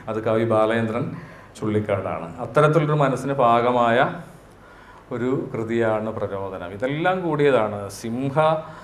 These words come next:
പ്രസവം എന്നൊരു കവിത മാത്രമല്ല, ഒരു സിംഹപ്രൗഢിയുള്ള കവി കൂടിയായിരുന്നു ആശാൻ. ഒരു സാധാരണ കവിയല്ല, സാധാരണനായ, അത്യസാധാരണനായ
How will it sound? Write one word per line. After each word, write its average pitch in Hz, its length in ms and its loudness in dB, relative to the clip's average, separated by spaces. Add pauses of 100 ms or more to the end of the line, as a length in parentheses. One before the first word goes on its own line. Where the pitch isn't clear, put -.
(220)
പ്രസവം 139 460 2 (160)
എന്നൊരു 139 280 0
കവിത 127 220 4
മാത്രമല്ല, 123 540 4 (100)
ഒരു 117 160 -4
സിംഹപ്രൗഢിയുള്ള 135 1120 2 (120)
കവി 120 260 0
കൂടിയായിരുന്നു 110 600 -2 (100)
ആശാൻ. 101 300 -6
ഒരു 113 160 -10
സാധാരണ 131 560 -2 (200)
കവിയല്ല, 113 460 -4 (240)
സാധാരണനായ, 127 880 2 (140)
അത്യസാധാരണനായ 135 1040 4